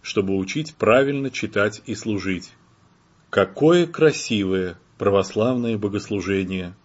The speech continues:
Посмотрите, греки только поют и учатся этому пению, и ектениям,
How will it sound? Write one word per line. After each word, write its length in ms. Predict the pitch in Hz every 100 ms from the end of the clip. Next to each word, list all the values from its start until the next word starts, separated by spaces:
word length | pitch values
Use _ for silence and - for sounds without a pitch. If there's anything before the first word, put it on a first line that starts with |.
| _ _ _ _ _ _ _
Посмотрите, 720 | - - 104 107 110 110 90 - _ _ _ _ -
греки 420 | 104 107 143 143
только 320 | - 131 123
поют 480 | 110 107 101 127 131 -
и 100 | 110
учатся 540 | 113 156 - - -
этому 320 | 95 95 95 92
пению, 600 | 113 127 135 127 120 117 _ _
и 60 | 110
ектениям, 920 | 104 101 - 95 92 92 110 120 117